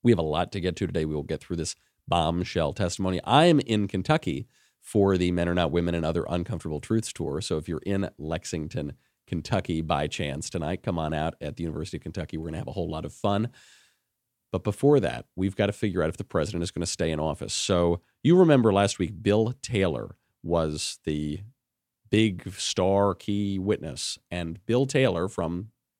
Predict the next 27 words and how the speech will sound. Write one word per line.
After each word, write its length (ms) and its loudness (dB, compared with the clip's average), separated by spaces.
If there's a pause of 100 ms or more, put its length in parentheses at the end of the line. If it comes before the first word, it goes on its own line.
the 280 -6 (160)
Foreign 200 0
Service 380 -2 (500)
comes 300 4
out 340 2
and 480 -4
he's 200 -2
asked, 420 0 (160)
"Do 220 4
you 220 4
have 280 4
any 220 2
information 560 0
on 80 0
a 60 -4
quid 280 4
pro 240 6
quo 400 6
on 140 2
some 160 -4
crime 300 2
that 100 -2
Trump 240 -2
committed?" 340 0 (380)
And 80 -2
he 80 2
said, 400 -2